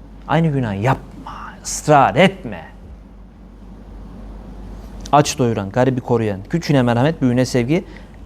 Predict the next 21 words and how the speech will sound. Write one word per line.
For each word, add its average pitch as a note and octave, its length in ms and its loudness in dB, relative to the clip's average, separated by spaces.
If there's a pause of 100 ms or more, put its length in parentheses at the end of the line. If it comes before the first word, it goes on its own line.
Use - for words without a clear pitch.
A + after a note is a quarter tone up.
(160)
namazlarını D3+ 480 6
kabul D#3+ 240 2
ederim F#3 260 2
diyor. G#3 100 0 (400)
Dua F3+ 240 8
ederlerse B2 500 0
diyor, D#3+ 180 -4 (140)
dualarını C3+ 420 2 (340)
kabul C3+ 380 4
ederim. C#3+ 580 4 (1700)
Efendimiz G#3+ 480 8
Aleyhisselatü A3 560 10
Vesselam G#3+ 280 4
şöyle G#3+ 220 6
buyurdu. C3 260 0 (480)
Mümin G3+ 460 4
dünyada F#3 280 8
gariptir. D#3 500 4 (600)
Ne G3 80 2
demek F3 260 0
bu? G3 140 -4